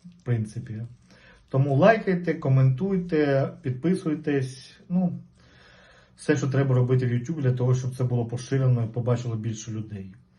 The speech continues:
Сьогодні хотів би поговорити про ситуацію в Україні, а, про те, що нас очікує. От, ну,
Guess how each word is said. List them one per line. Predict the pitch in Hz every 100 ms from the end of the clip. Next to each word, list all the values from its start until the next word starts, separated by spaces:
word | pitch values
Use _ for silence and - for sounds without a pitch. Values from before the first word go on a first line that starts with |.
| _
Сьогодні | - 185 196
хотів | 170 - 143
би |
поговорити | 131 127 131 139 135 127 127
про | 127 123
ситуацію | - 127 127 120 - 131
в |
Україні, | 151 170 220 226 180 139 - - - - _ _ _ _ _ _ _ -
а, | 139 147 143 135 127
про | 131
те, | 131 - - 160 156 143 135 127 127 - -
що | -
нас | 151 131 135
очікує. | 127 - 185 180 160 151 139 127 127 127 -
От, | 147 131 - -
ну, | 247 175